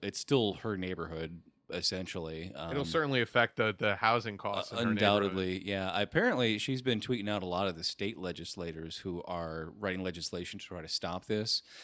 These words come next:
Speaker 1: Um,
Speaker 2: Mm-hmm.
Speaker 1: and they are all, you know, em-, em-, I, I'm sure emboldened, but to have her kinda on their side, too. Uh, but they're, you know, the first thing she tweeted out was, you know, if, if we've got,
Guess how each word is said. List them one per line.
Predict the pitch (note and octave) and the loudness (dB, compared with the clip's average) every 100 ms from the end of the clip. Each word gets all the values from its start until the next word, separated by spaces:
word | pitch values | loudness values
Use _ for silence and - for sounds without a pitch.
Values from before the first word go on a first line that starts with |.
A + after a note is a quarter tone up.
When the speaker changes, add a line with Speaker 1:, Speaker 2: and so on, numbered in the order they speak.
| - - - | -18 -20 -4
Speaker 1:
Um, | G2 F2 E2 D#2+ E2+ G#2 | 0 0 -2 -6 -8 -12
Speaker 2:
Mm-hmm. | G2+ G2+ | -4 0
Speaker 1:
and | F#2 F2+ F2 E2+ E2+ - | 2 0 -4 -6 -10 -8
they | G2+ G#2 | 0 4
are | G2 F2 | 4 2
all, | F2+ F2 E2+ E2 - _ - | 0 0 0 -4 -6 _ -14
you | E2 | -12
know, | - - - | -12 -14 -10
em-, | F#2 | -10
em-, | G2 F#2 E2+ _ - | -6 -8 -10 _ -16
I, | - - - | -12 -12 -12
I'm | F#2 | -8
sure | - A2+ G#2 | -2 2 2
emboldened, | F#2 F#2+ G2 F2+ F#2 | 2 2 2 -2 -4
but | F2 A2 | -6 -6
to | |
have | A2 A2+ F2+ | 0 0 0
her | G#2 F#2+ | -2 -2
kinda | - F#2 E2 | 0 -2 -2
on | E2 | -4
their | D#2 | -4
side, | - F#2 E2 E2 | -4 -2 -4 -4
too. | C#3+ B2 F2+ - - - - - - | 0 2 0 -4 -14 -20 -20 -20 -4
Uh, | G2+ F#2 E2+ G1+ - - | 4 4 4 -2 -6 -10
but | C2+ A#2 G#2 | 0 2 2
they're, | A2+ G#2 | 2 2
you | A#2 F#2+ | 0 -4
know, | - A#2+ - | -4 -8 -8
the | B2 A2 | -8 -2
first | C#3 B2+ | 0 0
thing | A#2 | 0
she | G2+ | -4
tweeted | B2+ B2+ F#2+ | -4 0 0
out | F2 | 0
was, | F2 F2+ - | -2 -4 -6
you | F2+ | -6
know, | D2+ F2+ | -4 -6
if, | F2 F#2 | -6 -8
if | G2 - | -8 -2
we've | B2 - | -2 2
got, | G#2 F2+ | 2 2